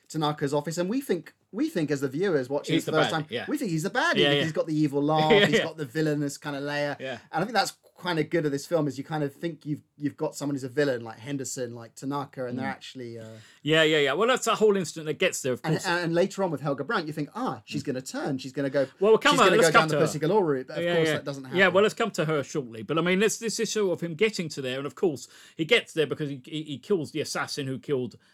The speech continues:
Speaker 2: um, uh, Henderson in this way, and he steals his, steals his shoes.
Speaker 1: Steals his shoes,
Speaker 2: Now,
Speaker 1: yeah.
Speaker 2: how
Speaker 1: And
Speaker 2: does
Speaker 1: I,
Speaker 2: he
Speaker 1: and I
Speaker 2: finish
Speaker 1: was
Speaker 2: it?
Speaker 1: watching this, I was watching this and thinking, "Wow,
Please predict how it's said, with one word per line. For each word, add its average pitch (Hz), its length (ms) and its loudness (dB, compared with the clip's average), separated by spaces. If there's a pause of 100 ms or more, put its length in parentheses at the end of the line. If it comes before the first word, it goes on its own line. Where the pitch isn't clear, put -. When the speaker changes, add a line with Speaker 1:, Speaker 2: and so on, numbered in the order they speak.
Speaker 2:
um, 120 540 -8
uh, 131 100 -8
Henderson 170 680 -2 (200)
in 147 120 -8
this 151 140 -2
way, 156 180 -2
and 151 80 -2
he 160 60 0
steals 196 400 4
his, 160 180 -4 (200)
steals 285 300 -4
his 214 140 0
shoes. 330 320 4
Speaker 1:
Steals 247 200 6
his 220 100 2
shoes, 330 240 6
Speaker 2:
Now, 311 100 8
Speaker 1:
yeah. 311 260 6
Speaker 2:
how 349 160 8
Speaker 1:
And 226 80 4
Speaker 2:
does 294 80 6
Speaker 1:
I, 330 40 4
Speaker 2:
he 330 40 6
Speaker 1:
and - 80 2
I 294 80 6
Speaker 2:
finish 320 180 6
Speaker 1:
was 320 100 0
Speaker 2:
it? 359 40 4
Speaker 1:
watching 359 280 0
this, 214 140 0
I 233 40 -6
was 247 100 0
watching 302 220 -6
this 190 120 -2
and 202 80 -6
thinking, 202 280 -2 (140)
"Wow, 208 500 2